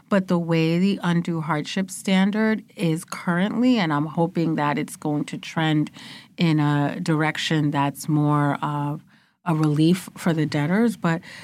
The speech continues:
it's such a high burden to meet. You really have to show that,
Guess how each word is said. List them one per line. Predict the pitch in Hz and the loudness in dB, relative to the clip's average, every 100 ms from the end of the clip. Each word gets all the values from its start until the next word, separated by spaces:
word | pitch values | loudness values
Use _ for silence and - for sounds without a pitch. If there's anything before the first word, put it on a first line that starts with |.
| - - | -20 -2
it's | 208 190 | 0 0
such | - 196 - | 2 0 4
a | 262 | 2
high | 240 170 165 165 165 | 2 0 -2 0 0
burden | 160 160 156 156 156 | 0 0 0 0 -2
to | - 156 | -2 -2
meet. | 139 135 139 151 233 - _ _ _ _ _ _ _ _ _ _ | 0 2 4 2 0 -4 _ _ _ _ _ _ _ _ _ _
You | 202 180 | 2 4
really | 180 185 | 4 4
have | 180 170 | 4 2
to | - | -2
show | 160 - 160 156 156 | -2 0 2 2 2
that, | 147 143 143 | 0 0 -2